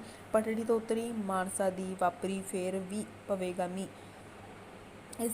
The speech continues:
ਦੇ ਨਾਲ ਹੀ ਖਬਰ ਸਾਹਮਣੇ ਆਈ, ਚੰਨੀ ਤੇ ਖੇਤੀਬਾੜੀ, ਪਸ਼ੂ ਪਾਲਣ ਅਤੇ ਫੂਡ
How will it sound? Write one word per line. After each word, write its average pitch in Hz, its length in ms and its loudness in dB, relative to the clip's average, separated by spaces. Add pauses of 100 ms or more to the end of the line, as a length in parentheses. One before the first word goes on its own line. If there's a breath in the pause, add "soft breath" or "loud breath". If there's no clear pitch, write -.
ਦੇ 220 80 0
ਨਾਲ 214 340 4
ਹੀ 220 160 -4
ਖਬਰ 208 240 0
ਸਾਹਮਣੇ 202 280 0
ਆਈ, 214 60 4
ਚੰਨੀ 214 340 0
ਤੇ 196 200 0 (100)
ਖੇਤੀਬਾੜੀ, 196 640 2
ਪਸ਼ੂ 196 240 0
ਪਾਲਣ 185 420 0
ਅਤੇ 190 200 -2
ਫੂਡ 190 320 0